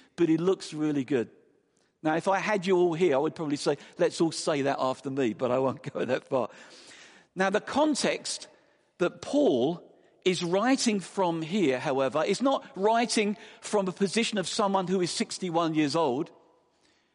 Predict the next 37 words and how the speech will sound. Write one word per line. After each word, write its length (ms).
and 200
wearing 360
the 80
right 280
clothes. 380
Rather, 340
Paul 400
is 140
writing 640
from 240
the 80
perspective 720
of 80
someone 480
who 160
is 120
now 480
a 80
Christian, 600
who 140
has 160
received 540
new 260
life 480
in 140
Jesus, 580
who 160
is 160
loved 380
by 200
God, 420
who 140
has 100
been 240
chosen 760
and 200
adopted 720